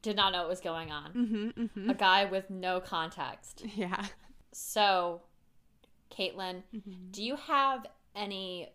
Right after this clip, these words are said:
Speaker 1: favorite quotes from this book? I say,
Speaker 2: <sighs>
Speaker 1: knowing that <laughs> you could, if you could drop the whole book right here, right now, and then just open it, it would all be
Speaker 2: Wait,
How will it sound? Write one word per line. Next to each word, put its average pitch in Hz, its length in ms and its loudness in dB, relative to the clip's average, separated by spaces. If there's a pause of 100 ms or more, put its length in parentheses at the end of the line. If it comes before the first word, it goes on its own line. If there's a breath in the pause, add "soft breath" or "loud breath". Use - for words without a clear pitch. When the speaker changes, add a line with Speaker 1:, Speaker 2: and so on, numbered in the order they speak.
Speaker 1:
favorite 170 680 -2
quotes - 580 -10
from - 280 -10
this - 200 -10
book? - 420 -12
I 170 140 0
say, 147 520 -4
Speaker 2:
<sighs> - 60 -20
Speaker 1:
knowing 147 420 -6
that 117 340 -8 (160)
<laughs> - 200 -18
you 320 460 4
could, 302 160 6 (240 loud breath)
if 277 180 10
you 302 120 6
could 302 160 2
drop 233 260 10
the 233 140 6
whole 208 220 8
book 185 300 4
right 185 200 6
here, 185 120 6
right 180 160 6
now, 170 260 4
and 175 100 -4
then 170 120 -6
just - 220 -12
open 175 320 2
it, 196 220 6
it 175 80 4
would - 100 4
all 247 60 6
be 220 240 8
Speaker 2:
Wait, 285 100 4